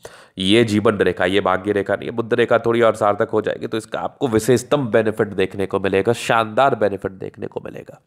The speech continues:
चांसेस पूरे हैं कि ये बुध रेखा आपकी सार्थक हो सकती है। कुछ सर्टेन उपाय के बाद भी जातक के जीवन में इसका ग्रोथ इनको देखने को मिलता है, तरक्की देखने को मिलती है, प्रगति देखने को मिलती है, no doubt।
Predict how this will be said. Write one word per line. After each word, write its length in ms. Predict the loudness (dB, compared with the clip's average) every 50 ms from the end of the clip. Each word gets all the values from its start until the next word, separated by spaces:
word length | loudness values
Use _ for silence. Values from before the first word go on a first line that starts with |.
| _ -20 -20 -20 -20 -20 -20 -20 -20 -20 -20 -20 -12 -2
चांसेस 440 | 2 2 4 4 2 2 0 -2 -2
पूरे 240 | -4 -2 0 0 0
हैं 220 | -2 -4 -8 -14 -14 _
कि 80 | -10
ये 160 | -6 -4 -4
बुध 200 | -4 -4 -4 0
रेखा 260 | 0 0 2 2 2 0
आपकी 200 | 0 0 -2 0
सार्थक 360 | 0 0 0 0 0 -2 -2 -4
हो 60 | -4
सकती 260 | -6 -6 -6 -6 -6
है। 40 | -4
कुछ 160 | -2 -2 0
सर्टेन 280 | 0 2 2 2 0 0
उपाय 280 | 2 2 2 2 2
के 140 | 2 2 2
बाद 260 | 2 2 2 2 0
भी 220 | -2 -4 -4 -6 -8 _ _ -20 -20 -20 -20 _ _ -8
जातक 400 | -2 0 0 0 0 -2 -2 -2
के 100 | -2 -4
जीवन 340 | -2 -2 -2 -2 -2 -2 -2
में 160 | -2 -2 -2
इसका 320 | -2 -2 -2 0 2 2 0
ग्रोथ 360 | 0 0 2 2 2 2 0
इनको 220 | -2 0 0 0
देखने 300 | 2 0 0 0 -2 -2
को 120 | -2 -2 -2
मिलता 280 | -4 -6 -4 -4 -4
है, 100 | -4 -4
तरक्की 360 | -4 -6 -6 -6 -4 -6 -4
देखने 340 | -2 0 -2 -2 0 -2 -2
को 120 | 0 0 2
मिलती 260 | 2 0 2 2 0
है, 80 | 2
प्रगति 360 | 4 2 2 4 2 2 2 2
देखने 320 | 2 2 0 0 -4 -2
को 120 | -2 -2
मिलती 280 | -2 -2 -4 -6 -8 -10
है, 60 | -8
no 160 | -6 -8 -8 -6
doubt। 380 | -6 -8 -8 -8 -12 -16 -18